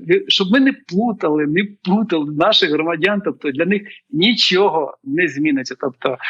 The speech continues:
наші люди, вони мудрі. Долар як був, е, однією із валют, де вони можуть, мабуть, зберігати кошти, заощаджувати, воно так і буде, євро так само буде, і гривня так буде.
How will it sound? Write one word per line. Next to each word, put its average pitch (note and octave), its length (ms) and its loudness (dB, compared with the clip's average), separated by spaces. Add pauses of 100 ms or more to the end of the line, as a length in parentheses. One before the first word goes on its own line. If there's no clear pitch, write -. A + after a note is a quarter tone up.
(180)
наші F3 300 2
люди, G3+ 260 2
вони D#3 200 2
мудрі. G3 480 0 (280)
Долар G#3+ 360 2
як D#3 200 -8
був, A3+ 280 -4
е, D3+ 800 -4
однією F3+ 480 -2
із D#3+ 140 -4
валют, F3+ 260 0
де E3+ 100 0
вони F3 260 -4
можуть, F3 380 -4
мабуть, D3+ 220 -4
зберігати D#3+ 460 -2
кошти, D3+ 720 -2
заощаджувати, D#3+ 640 0
воно D#3 340 -4
так D3 220 -6
і C3+ 40 -16
буде, F#3 420 2 (240)
євро E3+ 300 2
так C3 200 -10
само G#3+ 340 0
буде, E3+ 300 -2 (280)
і E3+ 180 0
гривня A3 240 2
так D#3 200 -4
буде. D3+ 200 0